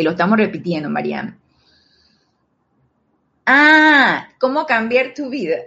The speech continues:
<laughs> Diana Liz.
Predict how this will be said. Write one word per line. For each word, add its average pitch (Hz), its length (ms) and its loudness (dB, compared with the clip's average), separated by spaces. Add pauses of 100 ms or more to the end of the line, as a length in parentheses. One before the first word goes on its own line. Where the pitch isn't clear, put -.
(760)
<laughs> - 920 -10
Diana - 580 -10 (120)
Liz. - 340 -14